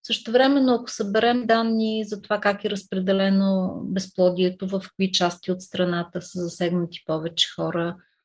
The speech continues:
дали в малките населени места, дали в по-големите, това би дало някаква основа за, за правенето на държавна политика, на, на някакви законодателни промени в, в отношение, по отношение на репродуктивното здраве.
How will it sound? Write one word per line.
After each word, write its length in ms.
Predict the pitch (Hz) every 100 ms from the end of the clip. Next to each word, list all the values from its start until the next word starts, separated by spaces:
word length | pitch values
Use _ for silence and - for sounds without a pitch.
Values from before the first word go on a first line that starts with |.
| -
дали 220 | 202 208
в 80 | 208
малките 460 | 214 190 190 - 196
населени 540 | 185 185 185 185 185
места, 400 | 180 180 - 180
дали 220 | 180 180
в 80 | 180 -
по-големите, 760 | 170 175 170 175 185 - 214 214 - - _
това 140 | 240
би 160 | 240 233
дало 280 | 240 254 254
някаква 360 | 240 247 -
основа 420 | 226 - 233 247 226
за, 360 | 214 214 196 190
за 360 | 185 196 196 190 _
правенето 640 | 196 202 220 226 220 220 208
на 240 | 202 202
държавна 560 | 196 190 190 196 214 208
политика, 600 | 202 196 - 269 - 240
на, 240 | 175 160 135
на 160 | 180
някакви 720 | 175 170 170 _ - 185 180 - - _ _ -
законодателни 880 | 185 190 185 180 196 208 269 254 226
промени 500 | 202 196 185 180 170
в, 160 | 160 165 _
в 260 | 175 175 -
отношение, 520 | 175 185 - 170 190
по 80 | 196
отношение 480 | 185 190 190 185 180
на 120 | 170
репродуктивното 800 | 165 - 156 - 170 160 165 165
здраве. 380 | 156 156 151